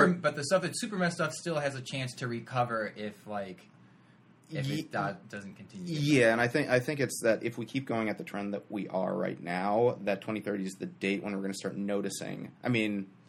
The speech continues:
Speaker 1: I feel like a lot of people notice it already, but, like, noticeable, noticeable
Speaker 2: Mm-hmm.
Speaker 1: changes in global climate.
Speaker 2: Mm-hmm.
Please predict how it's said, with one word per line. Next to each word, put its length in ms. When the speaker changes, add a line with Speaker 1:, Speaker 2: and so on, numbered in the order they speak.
Speaker 1:
I 60
feel 160
like 120
a 40
lot 120
of 80
people 140
notice 240
it 40
already, 200
but, 160
like, 180
noticeable, 720
noticeable 680
Speaker 2:
Mm-hmm. 100
Speaker 1:
changes 680
in 480
global 320
climate. 460
Speaker 2:
Mm-hmm. 200